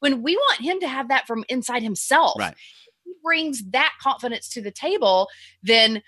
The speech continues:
Speaker 1: it's attractive to us. We, we draw near to it, and then we develop our own sense of confidence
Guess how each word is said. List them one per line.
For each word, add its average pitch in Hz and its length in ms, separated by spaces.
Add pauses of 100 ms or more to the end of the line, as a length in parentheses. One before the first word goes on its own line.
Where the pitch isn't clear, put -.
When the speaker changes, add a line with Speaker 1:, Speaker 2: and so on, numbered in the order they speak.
(300)
Speaker 1:
it's 233 140
attractive 226 480
to 403 100 (100)
us. 214 360 (200)
We, 220 280
we 202 160
draw 196 300
near 262 220
to 214 220
it, 185 200 (160)
and 196 160
then 190 220
we 226 180
develop 190 500
our 180 180
own 277 140
sense 220 200
of 175 100
confidence 175 500